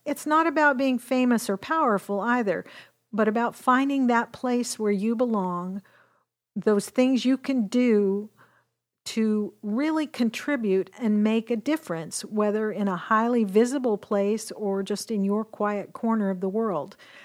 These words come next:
All this stuff that we talk about on, on the show about time management and organization and goal setting, those are all just tools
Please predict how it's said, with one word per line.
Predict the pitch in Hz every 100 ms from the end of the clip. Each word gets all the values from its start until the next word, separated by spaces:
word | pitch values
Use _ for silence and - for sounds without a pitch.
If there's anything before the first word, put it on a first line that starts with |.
| - _ _ -
All | 320
this | 359 339
stuff | - - 240 -
that | 160
we | 220
talk | 220 220 214 220
about | 196 185
on, | 190 190 185
on | 202 196 190
the | 180
show | - 220 202 196
about | 202 196 196 -
time | - 220 226 226
management | 226 226 220 208 214 214
and | 160 175
organization | 214 214 220 220 202 202 196 - 202
and | 180 175
goal | 185 196
setting, | - 220 214 220 208 - - - _ _ _ _ -
those | 294 381
are | 330
all | 262 247
just | 233 220 - -
tools | - 330 277 185 175 190